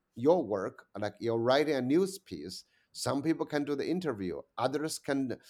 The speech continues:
set up the equipment better, others manage the current better. You know, when you do the production, some people can do, uh,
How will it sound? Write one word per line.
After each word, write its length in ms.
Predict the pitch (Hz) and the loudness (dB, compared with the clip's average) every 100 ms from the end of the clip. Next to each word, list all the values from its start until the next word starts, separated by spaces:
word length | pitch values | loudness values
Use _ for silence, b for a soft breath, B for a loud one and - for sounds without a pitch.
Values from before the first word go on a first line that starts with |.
| b | b
set 260 | - 165 170 | 0 4 4
up 160 | 151 | 4
the 60 | 135 | 2
equipment 560 | 104 165 - 110 98 | 0 -4 -2 -4 -4
better, 280 | 98 92 78 - | -4 -4 -4 -6
others 360 | 107 135 147 | -2 -2 -2
manage 380 | 135 131 143 139 | -2 0 0 -2
the 120 | 147 | -4
current 460 | 139 160 185 127 92 | -2 0 0 0 -4
better. 320 | 90 76 78 - | -6 -6 -8 -6
You 100 | 113 | -4
know, 160 | 104 92 b b | -4 -6 b b
when 160 | - 131 | 0 2
you 80 | 151 | 4
do 160 | 147 | 2
the 80 | 151 | 0
production, 720 | 147 143 131 185 - 131 104 | 0 -2 2 2 0 -4 -4
some 220 | 95 117 | -2 -4
people 200 | 117 117 | -4 -6
can 220 | 113 120 117 | -4 -4 -4
do, 260 | 117 120 b b b | -2 -4 b b b
uh, 120 | - | -8